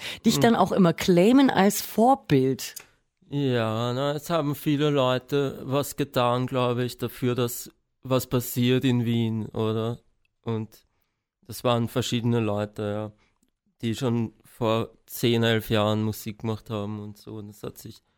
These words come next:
Speaker 2: langsam was entwickelt, voll. Und ich hab halt auch zufällig mitgemacht damals, ja.
Speaker 1: <laughs>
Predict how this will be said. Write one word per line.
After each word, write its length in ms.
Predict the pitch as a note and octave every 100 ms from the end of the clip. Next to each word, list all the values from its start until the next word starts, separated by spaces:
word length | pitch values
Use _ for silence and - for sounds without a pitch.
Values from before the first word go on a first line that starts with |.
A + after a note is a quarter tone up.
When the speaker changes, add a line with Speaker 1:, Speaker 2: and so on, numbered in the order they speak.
| _
Speaker 2:
langsam 500 | - A#2+ A#2 - A#2
was 220 | A2+ A2+ A2+
entwickelt, 640 | G#2+ - G#2+ - A2+ -
voll. 260 | - G#2 A2 - _ _ _ _ _ -
Und 200 | C#3 B2+
ich 180 | A#2 C#3
hab 140 | A#2+
halt 160 | A#2+ A#2
auch 160 | A#2
zufällig 640 | - A#2+ G#2+ A#2+ A2+ A2 - - _ _ _ _ - _ _ _ _ _ _
mitgemacht 640 | A#2 A2+ - A#2+ G#2+ A2 -
damals, 420 | - G#2+ G#2+ D#3
ja. 160 | G3+ G#2+
Speaker 1:
<laughs> 300 | - -